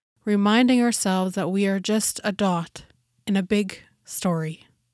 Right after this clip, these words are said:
God came for that one little dot, but he also came for all the people that I mindlessly discount, for the people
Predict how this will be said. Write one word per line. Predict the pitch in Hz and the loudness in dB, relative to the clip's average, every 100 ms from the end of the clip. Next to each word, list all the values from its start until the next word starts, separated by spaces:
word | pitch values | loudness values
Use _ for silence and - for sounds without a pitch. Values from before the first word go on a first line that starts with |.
| _ _ _ _ _ _ _ _ _ - | _ _ _ _ _ _ _ _ _ 0
God | 220 226 233 | 4 4 2
came | - 240 220 | 2 2 2
for | 196 202 | 0 -2
that | 196 190 | 0 0
one | 208 208 202 | 0 0 0
little | 190 180 | 0 -2
dot, | 196 202 175 - - _ _ _ _ _ _ - | 0 0 0 -6 -18 _ _ _ _ _ _ 0
but | 214 | 4
he | 220 | 6
also | 220 240 262 | 6 4 2
came | - 233 214 220 | -2 2 2 2
for | - 190 | 0 0
all | 196 | 0
the | 214 226 | 0 -4
people | - 233 196 165 - _ _ _ _ _ - | -6 -6 -4 -8 -10 _ _ _ _ _ 0
that | 202 | 4
I | 202 | 4
mindlessly | 202 208 233 254 - 226 | 4 2 2 2 0 0
discount, | 208 208 - - 208 180 170 | 2 0 -2 -2 -2 0 -4
for | - 202 | -4 -4
the | 202 | -2
people | 233 233 233 226 | -4 -2 0 -2